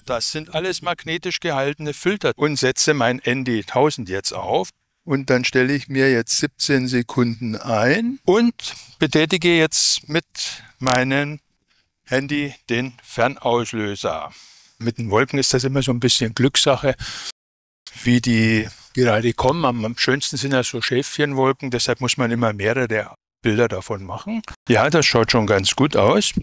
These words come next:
Ich treibe das Ganze jetzt mal auf die Spitze. Und zwar nehme ich jetzt nochmal den N D acht Filter drauf, um das Ganze jetzt etwas intensiver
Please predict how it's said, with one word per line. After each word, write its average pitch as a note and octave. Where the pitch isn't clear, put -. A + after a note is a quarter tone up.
Ich -
treibe C3
das D#3+
Ganze D3
jetzt D#3
mal C#3
auf A2+
die A#2
Spitze. -
Und C3+
zwar D3+
nehme D3+
ich D#3+
jetzt D#3
nochmal C#3+
den -
N C#3
D B2+
acht -
Filter A2
drauf, G#2
um D#3+
das D3
Ganze D#3+
jetzt D#3+
etwas C#3
intensiver C3